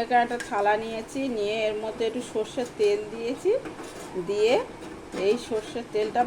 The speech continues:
ভালো থালার মধ্যে লাগিয়ে রেডি করে নেব। নিয়ে দেখুন, এবার এই ধোকাটা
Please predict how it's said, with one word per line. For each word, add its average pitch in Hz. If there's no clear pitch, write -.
ভালো 185
থালার 185
মধ্যে 208
লাগিয়ে 185
রেডি 196
করে 226
নেব। 240
নিয়ে 214
দেখুন, 180
এবার 185
এই 220
ধোকাটা 208